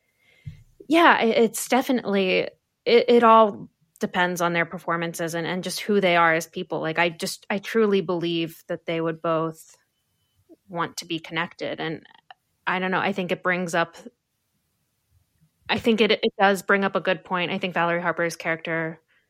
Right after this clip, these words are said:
brings up something about, like, um, getting back at the, the title of shortcomings, like,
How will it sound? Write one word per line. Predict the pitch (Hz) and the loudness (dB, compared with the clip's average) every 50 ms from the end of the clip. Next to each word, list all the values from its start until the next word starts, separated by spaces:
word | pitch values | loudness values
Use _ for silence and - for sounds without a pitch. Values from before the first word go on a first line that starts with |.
| _ _ _ _ _ _ _ _ - | _ _ _ _ _ _ _ _ -6
brings | - 180 175 180 160 | -4 -4 -4 -2 -2
up | 185 170 - | -4 -4 -4
something | - - 170 170 160 160 170 175 | -8 -12 -12 -8 -6 -6 -6 -4
about, | 165 175 170 170 - - | -4 -2 -2 -2 -2 -4
like, | 185 165 170 165 - - _ _ _ _ _ _ _ _ _ _ _ _ _ _ _ _ _ _ _ _ _ _ | -6 -6 -6 -6 -10 -20 _ _ _ _ _ _ _ _ _ _ _ _ _ _ _ _ _ _ _ _ _ _
um, | - 208 190 180 180 185 - 214 | -4 -2 0 0 0 -2 -4 -4
getting | 214 226 226 226 214 202 | -2 0 2 2 2 4
back | 196 185 180 180 190 | 4 2 2 0 -4
at | 185 - - | -10 -8 -8
the, | - 185 185 180 160 156 - | -4 -4 -2 -2 -4 -6 -4
the | - 202 | -4 -4
title | 196 - 214 202 196 190 180 | -4 0 0 2 2 2 2
of | 185 180 | 0 -2
shortcomings, | - - 320 311 - - 240 214 202 202 196 185 | 0 2 2 2 2 0 0 0 0 0 0 0
like, | 190 180 175 - | -2 -4 -4 -6